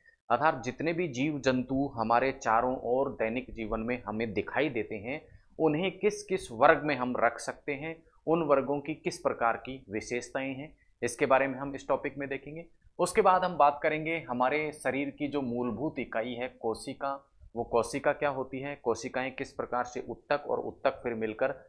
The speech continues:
अंगों का निर्माण करते हैं, कोशिकाएं कितने प्रकार की होती हैं, इसके बारे में हम बात करेंगे। और मनुष्य में लिंग निर्धारण किस प्रकार होता है, अर्थात मेल फीमेल का जो निर्धारण होता है वो किस प्रक्रिया के द्वारा होता है।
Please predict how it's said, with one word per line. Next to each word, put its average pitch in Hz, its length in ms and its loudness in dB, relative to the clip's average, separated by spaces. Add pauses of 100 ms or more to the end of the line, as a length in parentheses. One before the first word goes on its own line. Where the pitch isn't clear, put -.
(200)
अंगों 123 300 2
का 147 120 2
निर्माण 117 400 0
करते 135 300 -4
हैं, 143 240 -12 (300)
कोशिकाएं 175 540 2
कितने 151 340 0
प्रकार 151 400 2
की 151 140 -8
होती 143 280 -8
हैं, 156 260 -14
इसके - 220 -2
बारे 131 200 4
में 139 120 -2
हम 135 120 -4
बात 131 220 0
करेंगे। 147 360 -4 (300)
और 147 160 4
मनुष्य 151 500 2
में 175 160 0
लिंग 156 340 0
निर्धारण 135 440 0
किस 139 240 -6
प्रकार 113 320 2
होता 104 400 -2
है, 92 100 -8
अर्थात 131 460 -2
मेल 131 480 -2 (160)
फीमेल 127 400 -2
का 139 140 -2
जो 117 120 -4
निर्धारण 104 540 -2
होता 120 360 -6
है 135 240 -10 (360)
वो 151 120 2 (120)
किस 226 140 -2
प्रक्रिया 131 500 0
के 139 160 -4
द्वारा 135 260 0
होता 135 260 -10
है। 143 160 -14